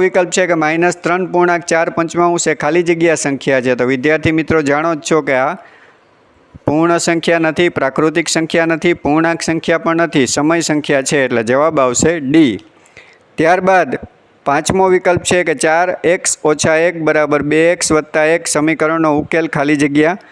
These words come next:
છે. તો વિદ્યાર્થી મિત્રો આ આપણે શીખી જ ગયા છે, આનો જવાબ આવશે બી એક. ત્યારબાદ છઠ્ઠો વિકલ્પ છે કે સાત એક્સ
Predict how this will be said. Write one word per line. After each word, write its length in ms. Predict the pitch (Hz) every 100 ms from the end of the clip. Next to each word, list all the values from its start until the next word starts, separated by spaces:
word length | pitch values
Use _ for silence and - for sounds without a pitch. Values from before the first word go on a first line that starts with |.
| - - _ -
છે. 100 | 156 147
તો 140 | 135
વિદ્યાર્થી 480 | 135 135 160 156 170 165
મિત્રો 220 | 156 165
આ 100 | 147 147
આપણે 220 | 143 156 -
શીખી 240 | 151 185 170
જ 80 | 151
ગયા 220 | 147 135
છે, 60 | 147
આનો 200 | 127 135 127
જવાબ 280 | 143 160 139
આવશે 280 | 123 - 156 151 147
બી 220 | 165 120 101 _ _ 156
એક. 260 | 147 - - _ _ _ _ _ _
ત્યારબાદ 560 | 147 170 185 185 175 -
છઠ્ઠો 500 | - - 151 151 185
વિકલ્પ 320 | 180 185 180 180
છે 140 | 190 165 117 - _ _ -
કે 100 | 139 -
સાત 260 | 147 147 185
એક્સ 120 | 175